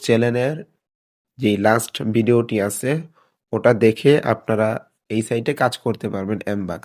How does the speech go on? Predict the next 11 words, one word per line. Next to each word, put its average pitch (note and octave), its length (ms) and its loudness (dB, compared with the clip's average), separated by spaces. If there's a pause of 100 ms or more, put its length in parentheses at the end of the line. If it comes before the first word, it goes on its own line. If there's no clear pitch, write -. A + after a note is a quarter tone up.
সাইট, - 200 -12 (220)
ঠিক A#2 200 -2
আছে? E3 180 0 (600)
এমবাগ A2+ 340 2 (120)
সাইট, B2+ 200 2 (100)
এখানে A2+ 280 0
আপনারা B2 280 -4 (640)
Instagram A#2 600 -2 (320)
সেল A2 200 0 (120)
দিয়ে B2 180 0 (140)
আপনারা G#2 300 -4